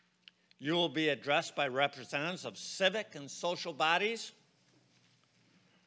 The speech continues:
of national membership, and widest influence. The great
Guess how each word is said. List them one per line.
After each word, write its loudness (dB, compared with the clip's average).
of -4
national 2
membership, 0
and -16
widest 2
influence. -10
The -6
great 2